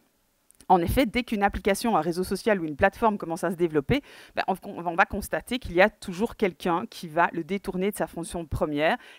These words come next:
et finalement l'utiliser pour assouvir sa créativité. Néanmoins, des plateformes, euh, et applications conçues pour créer du contenu littéraire existent et nous allons commencer par là.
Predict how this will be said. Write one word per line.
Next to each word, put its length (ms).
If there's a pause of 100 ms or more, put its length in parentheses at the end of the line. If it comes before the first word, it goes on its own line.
et 80
finalement 580
l'utiliser 560
pour 260
assouvir 520
sa 160
créativité. 720 (640)
Néanmoins, 420
des 120
plateformes, 720 (120)
euh, 260
et 100
applications 640
conçues 460
pour 160
créer 180
du 100
contenu 260
littéraire 600
existent 520
et 220
nous 220
allons 340
commencer 480
par 300
là. 60